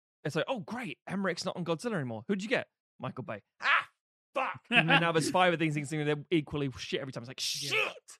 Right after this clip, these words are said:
Speaker 1: What does that also mean? It means you don't get Armageddon. "Oh, it's one of the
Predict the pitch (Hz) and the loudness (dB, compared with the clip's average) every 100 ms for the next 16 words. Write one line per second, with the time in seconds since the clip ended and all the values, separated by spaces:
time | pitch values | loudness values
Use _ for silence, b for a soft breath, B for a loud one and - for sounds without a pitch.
0 | _ _ _ _ 214 247 247 226 160 - | _ _ _ _ -4 -2 -4 -4 -6 -14
1 | _ 165 147 170 156 - 156 156 151 127 | _ -6 -4 -2 -2 -2 -4 -4 -4 -4
2 | 240 311 339 349 381 415 | -2 -2 -2 -6 -6 -6